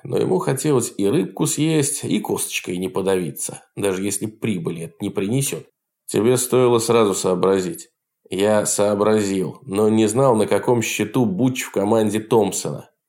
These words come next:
Он их подвозит от аэропорта.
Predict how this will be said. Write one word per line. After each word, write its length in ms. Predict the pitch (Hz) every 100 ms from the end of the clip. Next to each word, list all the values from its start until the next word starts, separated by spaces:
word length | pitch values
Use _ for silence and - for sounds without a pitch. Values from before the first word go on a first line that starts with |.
| _ -
Он 180 | 98 104
их 180 | -
подвозит 680 | - 104 98 101 117 92 87
от 180 | 95 92
аэропорта. 880 | 104 104 110 113 - 101 82 - -